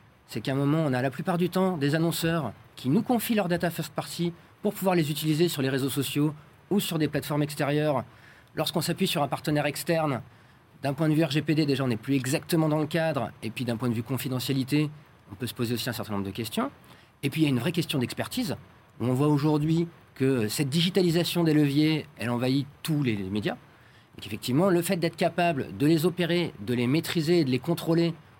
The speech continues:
en interne, c'est fondamental pour pouvoir accompagner un client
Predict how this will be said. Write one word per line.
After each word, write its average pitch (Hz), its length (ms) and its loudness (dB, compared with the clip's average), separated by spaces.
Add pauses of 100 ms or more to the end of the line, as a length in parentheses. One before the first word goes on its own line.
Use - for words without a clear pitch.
(120)
en 123 160 0
interne, 180 480 0 (300)
c'est - 160 -2
fondamental 156 680 0
pour 139 120 -6
pouvoir 123 180 -2
accompagner 135 420 0
un 135 80 0
client 147 440 0